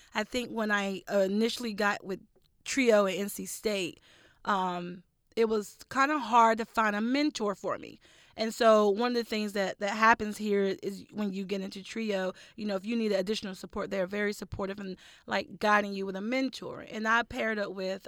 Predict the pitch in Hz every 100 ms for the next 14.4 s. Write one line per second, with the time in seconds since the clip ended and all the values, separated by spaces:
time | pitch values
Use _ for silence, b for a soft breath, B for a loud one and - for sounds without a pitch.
0 | - 196 190 185 196 B B B 202 202
1 | 190 196 190 185 190 _ - 220 208 196
2 | 190 208 247 - 196 190 196 190 185 190
3 | 175 175 185 b b b 190 190 180 196
4 | 208 185 175 175 - 175 185 196 b b
5 | b b 208 190 196 190 190 185 _ _
6 | _ _ _ _ 220 233 262 233 - 233
7 | 214 226 - 226 226 208 202 226 240 208
8 | - - 226 202 _ b b b b b
9 | - 240 240 220 - 240 254 240 208 226
10 | 214 196 190 - _ _ _ _ - 220
11 | 226 - 226 285 320 302 302 240 247 233
12 | 214 208 202 190 180 175 151 104 - -
13 | - - _ b b b - 208 - 220
14 | 185 180 180 170